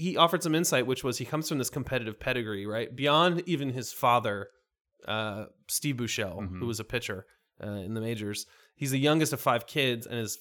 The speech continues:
Speaker 1: family, his, his brothers and sisters are all athletes too. So he was always, like, the,
Speaker 2: <laughs>
Speaker 1: the ball boy,
Speaker 2: Yes.
Speaker 1: and he was always trying to just get in the game, right?
Speaker 2: Okay.
Speaker 1: There's something to be said for that. I know it's, like, this weird thing, but when you're, like, the little runt,
Speaker 2: Mm-hmm.
Speaker 1: not like he's a runt, but, you know, the, the smallest in the litter,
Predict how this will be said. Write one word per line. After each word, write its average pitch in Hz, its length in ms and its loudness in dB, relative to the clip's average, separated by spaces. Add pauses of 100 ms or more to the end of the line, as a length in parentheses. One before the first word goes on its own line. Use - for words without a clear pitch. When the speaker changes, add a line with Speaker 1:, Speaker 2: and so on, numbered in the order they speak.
Speaker 1:
family, 135 360 0
his, 120 260 -2
his 123 220 -4
brothers 135 280 0
and 113 100 -4
sisters 120 360 -6
are 101 100 0
all 101 100 -2
athletes 104 460 -6
too. 123 140 -4
So 110 140 -4
he 151 160 -4
was 165 200 2
always, 135 280 2
like, 113 200 -2
the, 110 100 -6 (180)
Speaker 2:
<laughs> - 180 -16
Speaker 1:
the 123 120 -2
ball 117 340 2
boy, 113 420 2
Speaker 2:
Yes. 110 180 -2 (260)
Speaker 1:
and 151 160 2
he 156 80 2
was 151 120 4
always 156 340 4
trying 180 140 0
to 147 60 -2
just 127 300 -4
get 135 180 4
in 139 100 4
the 131 60 0
game, 120 560 0
right? 120 300 2
Speaker 2:
Okay. 104 360 -4 (520)
Speaker 1:
There's 208 160 6
something 285 260 6
to 277 80 2
be 254 100 0
said 254 240 4
for 185 100 2
that. 139 160 8
I 135 60 4
know 165 160 6
it's, 196 120 4
like, 196 100 4
this 185 140 2
weird 175 340 4
thing, 190 240 2
but 135 100 2
when 143 200 2
you're, 196 280 2
like, 156 240 2
the 156 100 2
little 139 380 2
runt, 135 400 6 (420)
Speaker 2:
Mm-hmm. 101 440 -6
Speaker 1:
not 160 220 2
like 127 180 -4
he's 120 160 -6
a 113 40 -2
runt, 120 220 -4
but, 160 260 2
you 196 80 4
know, 139 120 6
the, 135 180 2
the 127 160 0
smallest 160 580 4
in 151 80 0
the 135 60 0
litter, 127 420 2